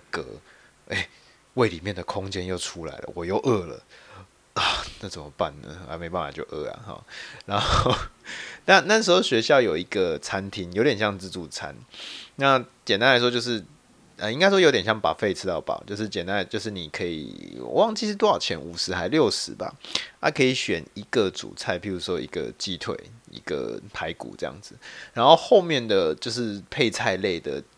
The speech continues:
这，这真的是随便大家吃哦。我真的觉得这个厂商到底是怎么敢这么做，就是竟然敢在男校里面做大家吃到饱的自助餐啊，我的妈呀。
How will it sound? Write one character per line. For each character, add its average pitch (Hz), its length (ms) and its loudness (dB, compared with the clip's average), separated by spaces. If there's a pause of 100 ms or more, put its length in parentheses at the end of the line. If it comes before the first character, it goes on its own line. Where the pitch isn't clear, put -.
(180)
这， 165 100 -6
这 - 140 -10
真 208 160 4
的 175 40 8
是 160 140 0
随 113 140 4
便 110 160 2
大 92 160 0
家 90 60 -4
吃 - 260 -10
哦。 67 260 -8 (560)
我 160 180 8
真 185 100 6
的 226 120 10
觉 156 140 8
得 160 180 12 (100)
这 185 140 8
个 170 100 10
厂 98 300 0
商 139 180 4
到 147 140 8
底 98 80 0
是 139 60 -2
怎 117 120 -6
么 92 120 -6
敢 90 220 -2 (100)
这 113 100 -6
么 120 160 -2
做， 101 280 0
就 113 140 0
是 120 100 -6
竟 131 160 -2
然 107 180 4
敢 98 120 2
在 113 160 2
男 98 300 -2
校 117 300 4
里 90 100 -6
面 107 260 -4
做 120 200 0
大 120 180 4
家 117 140 4
吃 113 280 -6
到 113 140 6
饱 - 240 -6
的 85 80 -10
自 101 180 -12
助 92 200 -10
餐 85 420 -12
啊， 76 100 -12
我 76 140 -12
的 80 80 -10
妈 82 360 -12
呀。 - 160 -12